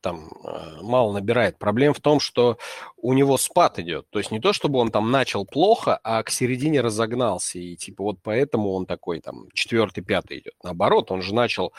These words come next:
достаточно неплохо. Команда очень много очков набирала, а он как раз вот к середине сезона стал играть все хуже и хуже, начал кидать кучу перехватов. Он щас по, по, по, второй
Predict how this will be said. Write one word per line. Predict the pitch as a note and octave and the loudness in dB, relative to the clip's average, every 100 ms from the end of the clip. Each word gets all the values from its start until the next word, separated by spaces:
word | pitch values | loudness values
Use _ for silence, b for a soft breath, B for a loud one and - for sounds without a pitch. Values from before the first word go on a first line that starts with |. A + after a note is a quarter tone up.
| B B - | B B -6
достаточно | G2+ - A#2 - A#2+ | -4 0 0 2 -2
неплохо. | B2+ F3+ - | 2 2 2
Команда | - G#2 G#2 G2 | 0 2 2 2
очень | G2+ - | -2 -2
много | G#2 G2+ | -2 -2
очков | G2+ E3+ E3+ A2 | -2 -2 -2 -4
набирала, | F#2+ G2+ G2 E2 D2 D2+ | -2 0 0 0 -2 -4
а | - F2 F2 | -8 -6 -6
он | F2+ F2+ | -8 -10
как | F2+ - | -10 -4
раз | G2+ - | -4 -4
вот | F2 | -8
к | |
середине | - G2+ G#2 G#2 | -8 -6 -4 -2
сезона | G2+ A2+ D3 G3+ G#2+ - _ - | -2 0 4 6 4 0 _ -14
стал | - F2+ F2 | -2 0 0
играть | G2+ F#2 | 0 0
все | - - | -2 -8
хуже | - G2+ G2 | -6 -4 -4
и | |
хуже, | - F#3 D3+ A#2 | -2 2 2 4
начал | G2+ - - | 2 0 -8
кидать | F#2+ F#2+ F2 | -4 -2 -2
кучу | - F#2 - | -6 -12 -10
перехватов. | F2 F2+ - D#3 D#3+ F2+ - | -8 -6 2 4 4 0 -4
Он | D#2+ | -6
щас | D2+ - - | -8 -10 -14
по, | E2 E2 | -12 -12
по, | - E2+ | -10 -10
по, | E2 D2+ | -6 -8
второй | - A2 B2+ D#2+ | -2 2 2 0